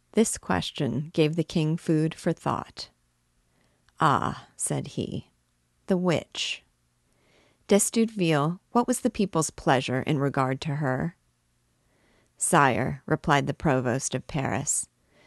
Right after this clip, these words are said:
"I fancy that as the people desire to wrest her from her shelter in Notre Dame, it is her lack of punishment that offends them, and they propose to hang her."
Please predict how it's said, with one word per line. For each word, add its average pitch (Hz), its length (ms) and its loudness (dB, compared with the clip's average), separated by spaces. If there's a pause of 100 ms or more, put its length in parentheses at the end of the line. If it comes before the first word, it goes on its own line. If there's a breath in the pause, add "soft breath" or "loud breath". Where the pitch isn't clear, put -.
(180 soft breath)
"I 185 120 4
fancy 190 600 2
that 156 200 4
as 170 200 4
the 180 120 -2
people 226 320 0
desire 165 500 2
to - 140 -4
wrest 180 400 0
her 185 100 2
from 175 200 0
her 165 120 0
shelter 151 440 0
in 151 120 0
Notre 147 260 -2
Dame, 160 440 0 (580 soft breath)
it 220 100 4
is 240 160 4
her 220 160 2
lack 170 500 4
of - 200 -4
punishment 135 600 -2
that 131 120 4
offends - 480 0
them, - 340 -6 (500)
and 190 140 4
they 190 120 6
propose 147 480 0
to 156 100 -2
hang 135 360 0
her." - 280 -8